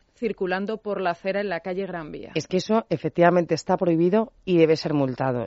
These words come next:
Speaker 2: Y déjeme que le diga que yo, por ejemplo, ayer iba en bici y cuando subes a la acera para llevártelo a, a, a la sede, por ejemplo, en este caso, lo tienes que llevar de la mano, no puedes ir montada, por supuesto. Es más, a la abuela de mi marido le atropellaron y la dejaron seis meses en un hospital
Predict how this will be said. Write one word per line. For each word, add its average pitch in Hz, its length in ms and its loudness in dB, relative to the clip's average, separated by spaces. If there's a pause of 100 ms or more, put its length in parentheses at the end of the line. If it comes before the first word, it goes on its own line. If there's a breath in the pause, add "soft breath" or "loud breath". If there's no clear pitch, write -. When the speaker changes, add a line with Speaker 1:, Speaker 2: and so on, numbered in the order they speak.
Speaker 2:
Y 143 60 -2
déjeme 185 300 2
que 185 80 0
le 165 100 4
diga 160 240 2
que 156 140 -2
yo, 147 120 2
por 147 100 -6
ejemplo, 147 340 -4
ayer 135 240 -4
iba 151 160 0
en 143 100 0
bici 196 440 -4
y 139 80 -12
cuando 123 220 -8
subes 160 280 -2
a 185 80 0
la 170 80 -2
acera 180 340 0
para 131 220 -6
llevártelo 147 640 0 (360 soft breath)
a, 131 460 -2
a, - 0 - (100)
a 135 120 -4
la 127 80 -2
sede, 160 240 2
por 151 100 0
ejemplo, 165 240 0
en 160 80 2
este 156 160 -4
caso, 170 400 -2
lo 151 140 -2
tienes 139 240 -6
que - 100 -4
llevar 151 220 2
de 180 80 0
la 139 80 -2
mano, 151 260 0
no 143 140 -4
puedes 156 260 0
ir 156 80 -4
montada, 143 400 -2
por 139 140 -6
supuesto. 143 380 -4 (340 loud breath)
Es 170 120 -4
más, 175 300 0
a 156 60 -6
la 147 80 0
abuela 175 240 4
de 185 80 2
mi 185 100 0
marido 180 480 -2 (100)
le 151 80 -2
atropellaron 147 600 -2
y 190 80 -4
la 156 100 0
dejaron 170 320 -2
seis 185 260 -8
meses 160 440 -8 (380)
en 160 140 0
un 170 120 2
hospital 170 480 -4